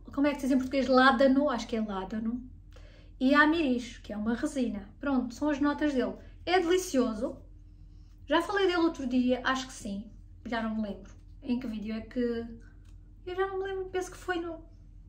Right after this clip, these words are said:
Ai, já não me lembro. Mas, então o que é que eu queria dizer? Este é da, é do género parecido com, não sendo o dupe,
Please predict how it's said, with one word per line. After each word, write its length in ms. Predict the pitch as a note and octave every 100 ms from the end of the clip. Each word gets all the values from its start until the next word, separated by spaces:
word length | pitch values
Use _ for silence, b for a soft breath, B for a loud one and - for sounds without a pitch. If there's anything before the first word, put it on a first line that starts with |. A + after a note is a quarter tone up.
| - - - - - - - - -
Ai, 200 | C#4+ C#4+
já 120 | D#4+
não 140 | E4+
me 60 | E4
lembro. 340 | A#3 G#3 A3 - - - - - - - - - -
Mas, 560 | C#4 D4+ D4 C#4 C4
então 220 | C4+ C#4 D#4+
o 20 |
que 80 | D#4
é 40 |
que 60 | C#4+
eu 60 |
queria 240 | C4 C4+ B3+
dizer? 440 | B3 A3 G3 -
Este 240 | D4 D4+ D4+
é 160 | C#4+
da, 140 | C#4 -
é 200 | C4+ B3+
do 180 | B3+ B3
género 880 | A3+ D4+ F4+ F4+ D4+ A#3+ G#3 F#3+ G3 - - - - -
parecido 840 | A3 G3+ - D4 E4 E4 A#3 F#3+ -
com, 480 | - A#3+ A#3+ - - - -
não 200 | A#3 A#3+
sendo 460 | - F4+ A4 F#4
o 80 | B3+
dupe, 380 | A3 C#4+ F4+